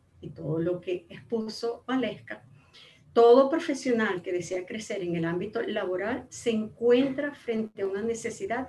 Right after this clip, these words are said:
esencial, tener un buen nivel de inglés conversacional.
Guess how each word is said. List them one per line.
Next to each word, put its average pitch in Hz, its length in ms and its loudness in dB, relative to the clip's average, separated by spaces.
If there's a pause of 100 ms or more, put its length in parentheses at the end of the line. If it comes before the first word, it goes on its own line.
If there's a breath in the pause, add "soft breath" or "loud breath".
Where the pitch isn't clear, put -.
esencial, 175 640 -8 (720 loud breath)
tener 202 480 -2
un 233 240 4
buen 233 400 4
nivel 240 460 0
de 202 140 -6
inglés 185 440 -2
conversacional. - 1000 -6